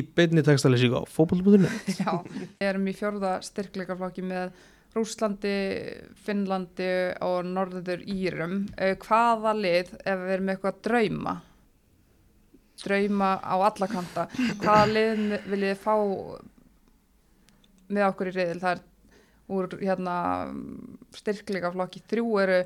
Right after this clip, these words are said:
Speaker 2: Danmörk, Belgía, Sviss, Austurríki. Hvaða lið væri þið til í þarna?
Speaker 1: Vá. Ehm, ég væri til í að fá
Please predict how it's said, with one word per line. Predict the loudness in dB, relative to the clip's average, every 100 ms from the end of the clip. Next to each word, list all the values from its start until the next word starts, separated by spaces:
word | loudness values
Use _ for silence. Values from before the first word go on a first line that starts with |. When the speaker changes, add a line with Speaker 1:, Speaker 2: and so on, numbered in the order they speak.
| -2 -20 -20 _
Speaker 2:
Danmörk, | 4 6 8 6 4 -2 -18 -20 -20 -20 _
Belgía, | 2 2 0 -2 2 4 2 -4
Sviss, | -10 -2 0 0 -4 -10 -12 -18 _ _
Austurríki. | -4 -4 -6 -8 -8 -6
Hvaða | 0 0
lið | 4 2 2
væri | 0 -4
þið | -6
til | -6
í | -4
þarna? | -4 -4 -6 -8 -14 _ -20 -20 _ _ _ _ _ _ -20
Speaker 1:
Vá. | -18 -16 -16 -16 -8 -6 -8 -12 _ _ _ -16 -16 -16 _ _ _ _ _ -6
Ehm, | 0 2 2 2 -2 _ _ _ _ _ 0
ég | 4
væri | 4 6
til | 4
í |
að | 4
fá | 4